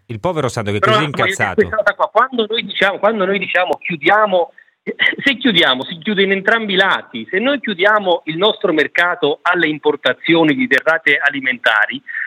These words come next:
Speaker 2: poi lo dobbiamo chiudere anche alle nostre esportazioni di Made in Italy. E cosa vendiamo nel mondo, visto che invece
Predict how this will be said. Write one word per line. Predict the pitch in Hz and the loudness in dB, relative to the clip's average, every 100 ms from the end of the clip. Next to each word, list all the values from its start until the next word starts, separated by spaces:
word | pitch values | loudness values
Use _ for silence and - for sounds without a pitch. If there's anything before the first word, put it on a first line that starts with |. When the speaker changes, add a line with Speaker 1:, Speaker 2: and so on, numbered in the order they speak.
| - - | -10 0
Speaker 2:
poi | 262 247 170 | 2 4 2
lo | 185 | 0
dobbiamo | 214 208 226 233 | 2 2 2 0
chiudere | 233 170 180 | 0 2 2
anche | 233 226 | 2 2
alle | 202 | 0
nostre | 202 220 220 208 | 2 0 2 0
esportazioni | - 214 - 220 208 233 226 | 4 2 4 0 0 -2 -2
di | 196 | 0
Made | 202 196 | 0 2
in | 208 | 4
Italy. | 240 202 151 131 - | 2 2 0 -2 -4
E | 202 - | -4 0
cosa | 269 262 285 | 0 2 2
vendiamo | 294 240 202 180 160 | 2 4 2 2 -2
nel | 151 | -2
mondo, | 147 165 180 165 | 0 2 2 0
visto | 160 190 - | -4 -6 -4
che | 170 | -2
invece | 165 175 175 160 | 0 0 -2 -12